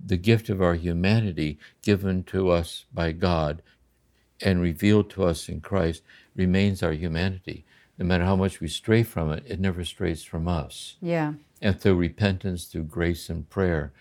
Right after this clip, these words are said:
Speaker 1: we're being reinstated in the conscious experience of the invincible humanity
Speaker 2: Mm-hmm.
Speaker 1: of ourself.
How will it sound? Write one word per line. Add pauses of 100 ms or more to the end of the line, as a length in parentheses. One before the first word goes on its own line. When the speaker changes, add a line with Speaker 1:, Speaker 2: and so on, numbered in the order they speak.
(140)
Speaker 1:
we're
being
reinstated (300)
in
the
conscious
experience
of
the
invincible
humanity (220)
Speaker 2:
Mm-hmm.
Speaker 1:
of
ourself.